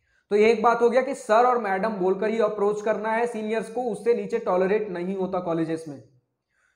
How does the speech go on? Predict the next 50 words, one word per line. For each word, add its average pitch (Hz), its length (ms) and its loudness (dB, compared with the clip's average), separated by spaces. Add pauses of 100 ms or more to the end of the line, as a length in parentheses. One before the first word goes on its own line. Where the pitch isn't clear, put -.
(120)
वरना 202 240 4
अगर 220 160 4
अभी 214 340 2
नहीं 240 200 2
सीखना 233 560 -6 (220)
तो 185 120 2
फिर 208 180 0
college 190 300 2
में 208 80 -2
सिखा 175 260 -2
ही 175 120 0
दिए 165 200 -2
जाओगे। 143 320 -8 (720)
अब 240 140 2
यहीं 262 200 2
पर 277 100 4
बात 226 320 6
कर 240 100 6
लेते 240 240 4
हैं 196 280 0
कि 254 400 -4 (840)
बहुत 262 240 6
लोग 277 120 4
होते 262 220 6
हैं 269 120 6
कि 277 120 -2
placement, 233 440 -2
placement 240 340 0
का 262 60 2
रोना 226 240 2
रो 240 160 8
रहे 240 140 4
हैं, 233 160 -6
मतलब 180 220 0
बहुत 190 300 0
लोग 214 140 -2
तो 214 60 -2
बहुत 190 240 2
ज्यादा 233 180 4
rigorous 233 360 2
होकर 226 200 0
आते 214 220 4
हैं 240 80 2
कि 226 60 -4
मुझे 214 180 0
बस 226 260 -2
फोड़ना 190 280 2
है 220 80 -2
college 214 320 4
में। 240 200 -6